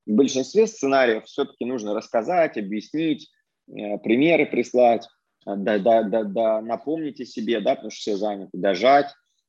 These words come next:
вот, э, настроить, подключить, еще раз подключить, потому что перенесли, вот. То есть, э, это все-таки такой итеративный процесс взаимодействия с клиентом.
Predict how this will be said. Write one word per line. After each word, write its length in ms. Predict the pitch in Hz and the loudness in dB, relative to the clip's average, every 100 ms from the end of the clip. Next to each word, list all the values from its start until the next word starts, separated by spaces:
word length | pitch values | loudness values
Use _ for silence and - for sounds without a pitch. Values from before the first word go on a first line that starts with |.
| _ | _
вот, 560 | 107 104 110 101 98 - | -8 -2 0 0 -2 -4
э, 440 | 104 101 98 98 | -4 -2 -4 -6
настроить, 760 | 98 104 - - 139 143 117 - | -6 -10 -8 -2 2 4 4 0
подключить, 720 | 107 - 107 98 - 135 113 120 | -12 -8 -6 -6 2 2 2 0
еще 360 | 98 - 135 | -2 0 0
раз 140 | 127 - | 0 -4
подключить, 600 | - - 101 - 101 - | -16 -6 -6 -2 -4 -4
потому 280 | - 98 95 | -10 -8 -10
что 100 | _ | _
перенесли, 680 | 104 98 95 - 101 95 95 _ _ _ _ | -2 -2 -4 -6 -2 -2 -2 _ _ _ _
вот. 480 | 104 101 98 95 - | -6 -2 0 0 -4
То 40 | - | -14
есть, 140 | - | -2
э, 180 | 110 - _ _ - | -2 -2 _ _ -2
это 180 | 147 131 | 0 0
все-таки 280 | 143 120 | -2 -4
такой 280 | 127 - 113 | -6 -2 -2
итеративный 500 | 104 110 107 120 110 | 0 -2 -2 -4 -6
процесс 340 | 95 101 - 95 | -8 -10 -8 -8
взаимодействия 540 | 92 92 95 98 - | -8 -8 -8 -8 -12
с 60 | - | -12
клиентом. 340 | - 95 98 | -8 -6 -8